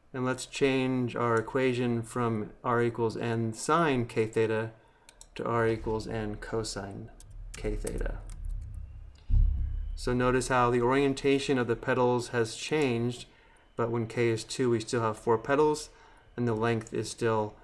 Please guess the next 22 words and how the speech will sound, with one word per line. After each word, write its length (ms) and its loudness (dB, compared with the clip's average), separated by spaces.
five 320 0
units, 500 -2
or 100 2
the 160 0
absolute 320 -2
value 220 -2
of 80 -6
N 340 -4
units. 640 -10
So 560 -2
whether 180 -2
we 120 2
use 240 2
sine 220 0
or 100 0
cosine, 680 2
what 140 -4
we're 60 -4
discovering 800 0
is 100 -8
still 220 -6
true. 340 -6